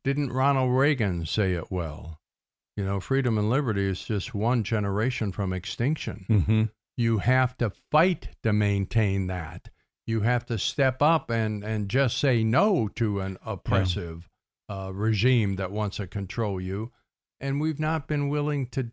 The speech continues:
Speaker 1: do that. We've been spending all of our time pursuing the American dream of unlimited prosperity and not paying attention as we lose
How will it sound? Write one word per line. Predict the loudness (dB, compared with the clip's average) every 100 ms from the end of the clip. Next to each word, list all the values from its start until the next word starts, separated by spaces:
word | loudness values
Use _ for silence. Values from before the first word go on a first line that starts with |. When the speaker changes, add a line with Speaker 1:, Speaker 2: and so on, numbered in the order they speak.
| _
Speaker 1:
do | 0 0
that. | -2 -6 -6
We've | -6 -4
been | -4 -4
spending | -6 -8 -4 -2 0 0
all | 0 0
of | 0
our | 0 -2
time | -2 0 2 0 0 -2 -4 -8 _ _ _ _ _
pursuing | -4 -2 0 2 2 0 0
the | 0
American | 0 0 0 0 0 -2 -2
dream | 0 0 0
of | -2
unlimited | -2 -2 -2 0 0 -2 -2
prosperity | -2 0 -2 -2 0 0 0 -2 -2 -2
and | -2
not | -2 -2
paying | -2 -2 -2
attention | -2 -2 -2 -2 -4 -4 -4 -6 -10 _ _
as | -4 -4 -4
we | -4
lose | -2 0 0 0 -2 -4